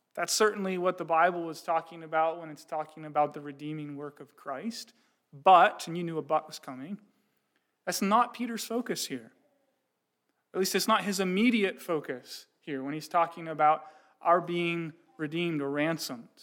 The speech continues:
So what's he thinking about here? Uh, he, he wants us to appreciate another dimension. Take a look at verse eighteen. "Knowing that you were ransomed from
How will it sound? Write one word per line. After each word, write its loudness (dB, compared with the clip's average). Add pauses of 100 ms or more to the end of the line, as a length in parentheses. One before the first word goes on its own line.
(680)
So -2
what's 4
he 2
thinking 2
about 2
here? -8 (720)
Uh, 8 (360)
he, -4
he 0
wants 4
us 2
to -2
appreciate -2
another 4
dimension. 2 (280)
Take 4
a 2
look 2
at 2
verse 4
eighteen. 2 (580)
"Knowing 8
that 6
you 0
were 6
ransomed -2
from 4